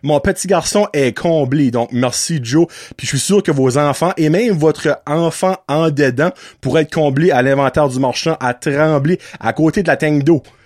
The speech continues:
Pas trop compliqué. Jeux vidéo, routro, ré-, routro, routro. Rétro, nouveau, console de jeu, vieille, nouvelle, carte Pokémon. Il y a tout, qu'est-ce que vous voulez, ou sinon,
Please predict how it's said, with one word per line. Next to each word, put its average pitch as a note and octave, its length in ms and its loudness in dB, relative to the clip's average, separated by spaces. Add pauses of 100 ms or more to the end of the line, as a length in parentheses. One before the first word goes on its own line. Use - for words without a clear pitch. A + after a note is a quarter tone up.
(220)
Pas G#2+ 100 -6
trop A2+ 100 -10
compliqué. C3 440 -2 (260)
Jeux C3+ 160 0
vidéo, D3 280 2
routro, E3 360 0
ré-, C#3 240 2
routro, B2+ 560 -2
routro. A2 540 0 (260)
Rétro, F#3 500 0
nouveau, F3 480 4
console F3 400 0
de D#3 140 2
jeu, D#3 160 0
vieille, E3 460 2
nouvelle, E3 380 2
carte - 200 -4
Pokémon. F3 420 0
Il E3 160 -2
y G3 80 0
a G3 80 4
tout, G3+ 220 -2
qu'est-ce F3 200 -4
que F#3+ 60 -4
vous E3 160 -2
voulez, F3 340 0
ou D3 100 -2
sinon, F3 280 -2